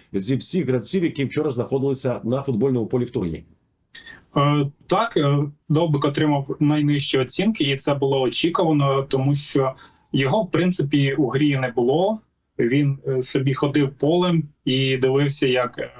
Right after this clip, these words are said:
Speaker 2: Гаті і Бремер виграють у нього м'ячі, іноді навіть, е, без боротьби, просто граючи на випередження. Але потрібно розуміти, що низькі оцінки — це ще не означає критика,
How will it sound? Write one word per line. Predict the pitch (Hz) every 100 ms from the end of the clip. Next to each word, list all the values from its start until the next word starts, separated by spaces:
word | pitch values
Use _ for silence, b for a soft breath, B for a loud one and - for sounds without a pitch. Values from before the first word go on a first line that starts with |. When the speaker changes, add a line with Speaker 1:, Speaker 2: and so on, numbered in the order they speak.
| -
Speaker 2:
Гаті | 135 139 127
і |
Бремер | 123 127 127 120
виграють | 120 120 131 123 120 120
у |
нього | 120 123 120 120 B B B B
м'ячі, | 127 131 135 - 175 196
іноді | 135 135 131 127
навіть, | 127 123 117 - 143
е, | 120
без | 123 123
боротьби, | 123 127 120 165
просто | 175 135 135 135
граючи | 117 123 123 117 - 127 - B B -
на | 123
випередження. | 123 170 196 175 156 147 143 143 b b -
Але | 135 156
потрібно | 156 160 185 165 147
розуміти, | 143 135 156 151 117 120 127
що | - - 139 131
низькі | 131 156 151 135
оцінки — | 127 143 185 180 139
це | 139
ще | 139 - 131
не | 127
означає | 123 135 131 - 135 117 113 113 - -
критика, | 127 127 139 180 196